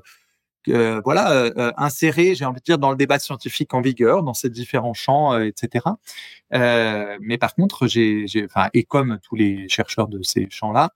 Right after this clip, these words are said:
une, une conscience aiguë de la façon dont nos sociétés sont, sont fragilisées.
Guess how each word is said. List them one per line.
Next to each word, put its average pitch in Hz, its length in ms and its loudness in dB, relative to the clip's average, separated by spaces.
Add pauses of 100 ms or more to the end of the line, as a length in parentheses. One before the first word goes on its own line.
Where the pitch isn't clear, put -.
(400)
une, 120 180 0
une 117 280 0
conscience - 600 0
aiguë 151 400 2
de 131 140 4
la 113 140 2
façon 160 340 -2
dont 127 140 0
nos 113 120 0
sociétés - 480 -2
sont, 110 300 0
sont - 160 -6
fragilisées. 110 580 0